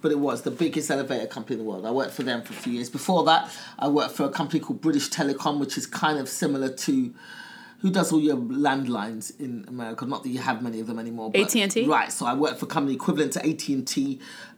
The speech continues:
Speaker 1: uh, repairing and installing landlines when landlines were the big thing. Uh, so I did that. I was an engineer. I studied electrical electronics engineering. That's what I was.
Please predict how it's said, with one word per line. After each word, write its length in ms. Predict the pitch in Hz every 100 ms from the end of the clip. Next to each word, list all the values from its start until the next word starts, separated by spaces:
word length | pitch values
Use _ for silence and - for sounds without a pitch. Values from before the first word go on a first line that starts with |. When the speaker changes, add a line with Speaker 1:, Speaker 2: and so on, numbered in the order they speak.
| -
Speaker 1:
uh, 300 | 131 123 113
repairing 580 | 131 135 147 139 135 135
and 100 | 131
installing 880 | 131 127 - 143 131 127 127 120 120
landlines 720 | 143 165 139 123 95 110 -
when 260 | 131 123 120
landlines 460 | 135 131 123 127
were 60 | 127
the 40 | 120
big 200 | 143 -
thing. 260 | 127 98 - - - - -
Uh, 240 | 156 147
so 140 | - 180
I 40 |
did 140 | 202
that. 120 | 208 143
I 40 |
was 100 | 175
an 80 | 247
engineer. 340 | 240 185 135 92
I 60 |
studied 480 | - - 170 160 -
electrical 420 | 160 143 - 160
electronics 480 | 147 135 160 139 131
engineering. 560 | 135 131 165 170 170 170 - - - -
That's 320 | 160 156 -
what 160 | 123
I 40 | 120
was. 440 | 107 92 - -